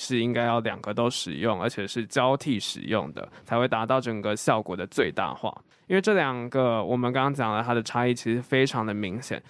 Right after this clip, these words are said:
如果你是要对于品牌整个长期的曝光呢，你必须要依赖的就是品牌型广告，因为这种方式就是会去强化大家对于品牌的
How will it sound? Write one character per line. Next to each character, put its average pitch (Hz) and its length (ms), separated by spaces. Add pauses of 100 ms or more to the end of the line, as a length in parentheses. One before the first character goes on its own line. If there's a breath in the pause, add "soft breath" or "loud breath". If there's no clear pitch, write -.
(140 soft breath)
如 180 100
果 202 60
你 160 160
是 170 160
要 165 140
对 196 260
于 185 60
品 143 220
牌 131 200
整 127 160
个 120 120
长 123 380
期 131 220
的 139 100
曝 170 320
光 131 240
呢， 127 100
你 120 140
必 139 160
须 135 100
要 120 140
依 127 160
赖 123 220
的 104 100
就 120 180
是 120 200
品 78 360
牌 80 240
型 101 300
广 104 240
告， - 240 (200 soft breath)
因 160 120
为 165 160
这 175 100
种 123 220
方 143 240
式 147 160
就 147 160
是 143 160
会 143 180
去 131 300
强 127 400
化 139 260 (140)
大 131 140
家 131 160
对 131 220
于 120 40
品 113 320
牌 117 180
的 117 140